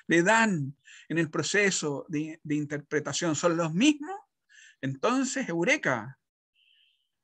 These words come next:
¿ya? Nos entendemos, nos comunicamos. ¿ya? Por lo menos entendemos lo que el otro está diciendo. Podemos no estar de acuerdo, a lo mejor, ¿ya? Pero yo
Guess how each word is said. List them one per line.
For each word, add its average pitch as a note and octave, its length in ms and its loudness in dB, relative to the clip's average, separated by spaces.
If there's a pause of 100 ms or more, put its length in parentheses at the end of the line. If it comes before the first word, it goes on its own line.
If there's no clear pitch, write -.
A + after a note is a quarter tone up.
(140)
¿ya? F#3 340 -2 (240)
Nos D#3+ 460 -2
entendemos, G3 1080 0
nos F3+ 200 -2
comunicamos. A#3 960 2 (800)
¿ya? - 180 -10 (300)
Por F3 140 6
lo F#3+ 100 8
menos C4+ 320 6 (140)
entendemos G#3+ 840 2
lo F3 200 0
que F3+ 100 -2
el F#3 80 2
otro B3 240 2
está G3+ 180 -2
diciendo. G3+ 460 0
Podemos B3 280 2
no B3 100 0
estar C4+ 220 -2
de C4+ 100 2
acuerdo, A3 380 2
a C3+ 40 -2
lo D#3 80 -4
mejor, D3+ 360 -4 (540)
¿ya? D3 180 -8 (360)
Pero G3 380 4
yo G3+ 380 4